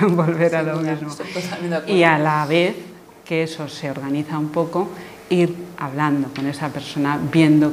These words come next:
Speaker 1: qué es lo que pasa. Eh, tú me decías que en vuestro centro es terapia sistémica, que es tratar a todo el grupo, es hablar con la familia, organizar, involucrarlos a todos y a la vez tener una terapia personal.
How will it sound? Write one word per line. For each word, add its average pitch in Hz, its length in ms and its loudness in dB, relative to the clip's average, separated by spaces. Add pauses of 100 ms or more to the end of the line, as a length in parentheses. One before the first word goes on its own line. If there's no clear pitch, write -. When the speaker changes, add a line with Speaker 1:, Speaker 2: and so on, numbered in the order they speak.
(120)
Speaker 1:
qué 147 100 2
es 143 160 -2
lo 135 100 -4
que 135 120 -2
pasa. - 340 -8 (720)
Eh, 135 300 -4
tú 143 60 -2
me 143 120 4
decías 143 380 0
que - 80 -6
en 143 80 0
vuestro 135 920 -2 (280)
centro 151 480 4
es 143 240 2
terapia 139 400 0
sistémica, 160 760 2
que 151 60 0
es 147 140 -2
tratar 139 400 0
a - 40 -2
todo 139 260 0
el 135 120 -2 (100)
grupo, 165 400 4 (380)
es 147 160 -2
hablar 135 300 0
con 139 160 0
la 139 80 0
familia, 147 760 2 (140)
organizar, 139 680 0
involucrarlos 135 800 0
a 143 60 -6
todos 147 340 -6 (300)
y 143 40 -2
a 127 60 0
la 127 120 -4
vez 131 120 -6
tener 139 220 -2
una 139 180 0
terapia 139 360 -2
personal. 139 500 -4